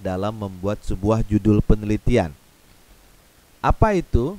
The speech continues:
Judul seringkali kita pahami sebagai sebuah kepala karangan. Dua hal yang ada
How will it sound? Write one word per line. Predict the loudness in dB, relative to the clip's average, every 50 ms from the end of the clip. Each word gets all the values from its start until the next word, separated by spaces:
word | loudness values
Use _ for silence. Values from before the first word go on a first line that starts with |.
| -16 _ _ _ _ _ _ _ _ _ _ -20 _ _ _ _ -20 -20 -20 -20 -20 _ _ _ -20 -16
Judul | -6 -4 -4 -2 2 6 6 6 6 6 0 -8
seringkali | -10 -6 -4 -4 -4 -4 -6 -8 -4 -2 0 0 0 -2 -2 -4
kita | -4 -6 -4 -4
pahami | -4 -4 -6 -10 -10 -6 -6 -6 -6 -6 -6 -6 -6 -6 -8
sebagai | -8 -10 -12 -10 -10 -12 -10 -8 -6 -4 -4 -4 -4 -6
sebuah | -8 -8 -8 -10 -8 -8 -10 -8 -4 -2 0 2 2 0 -2 -6 -14 -20 -20 _ _
kepala | -20 -20 -20 _ -6 -4 -2 -2 0 0 0 0 -2
karangan. | -4 -4 -4 -2 -2 -2 -4 -4 -8 -8 -10 -12 -18 _ _ _ _ _ _ -20 _ _ _ _ _ _ _ _ _ _ _ -12 -2
Dua | 0 2 4 4 2
hal | 0 2 4 4 4 4 4
yang | 2 0 -2 -4 -6 -6
ada | -4 -4 0 0 0 -2 -2